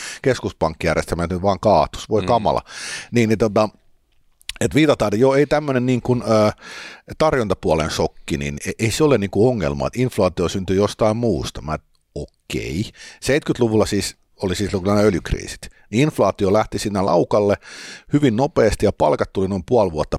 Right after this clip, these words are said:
Speaker 1: perässä, kun ne rupesi nousemaan. Ainoa, millä se saatiin kuriin, oli niillä koron nostoilla. Fed reagoi hyvin voimakkaasti niihin kaikkiin silloin. Ja Suomessaan se annettiin, niin kuin, laukata, mutta se johtui siitä, että meillä oli tää oma, niin kuin, talouskasvun malli, jonka, jos yksi keskeinen tekijä oli se, että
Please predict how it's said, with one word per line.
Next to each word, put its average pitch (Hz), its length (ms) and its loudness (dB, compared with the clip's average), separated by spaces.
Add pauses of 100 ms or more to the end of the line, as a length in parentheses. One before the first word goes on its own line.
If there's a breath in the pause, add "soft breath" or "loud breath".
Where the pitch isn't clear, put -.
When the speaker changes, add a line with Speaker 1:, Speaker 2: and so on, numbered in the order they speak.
Speaker 1:
perässä, 85 360 0
kun 78 120 -10
ne 76 100 -8
rupesi 73 300 -6
nousemaan. 78 440 -2
Ainoa, 160 240 0
millä 127 240 2
se 147 100 2
saatiin 139 440 0
kuriin, 131 320 2
oli 120 200 2
niillä 113 240 2
koron 98 340 0
nostoilla. 82 440 -4
Fed 123 240 0
reagoi 107 420 2
hyvin 131 240 2
voimakkaasti 73 680 -4
niihin 65 160 -12
kaikkiin 71 500 -8
silloin. 65 280 -10 (240 loud breath)
Ja 90 60 -4
Suomessaan 117 560 0
se 85 100 -4
annettiin, 82 380 -4
niin 87 80 -6
kuin, 92 120 0
laukata, 110 340 2
mutta 92 160 -6
se 123 60 4
johtui 117 260 2
siitä, 135 280 2
että 110 120 -4
meillä 110 180 2
oli 95 120 0
tää 98 240 0 (640 loud breath)
oma, 123 280 4
niin 90 200 -2
kuin, 87 120 -6
talouskasvun 98 640 0
malli, 104 440 2
jonka, 78 300 -2 (320 loud breath)
jos 90 120 -2
yksi 120 220 0 (200)
keskeinen 104 440 0
tekijä 101 400 0
oli 73 120 -2
se, 101 200 2
että 73 300 -2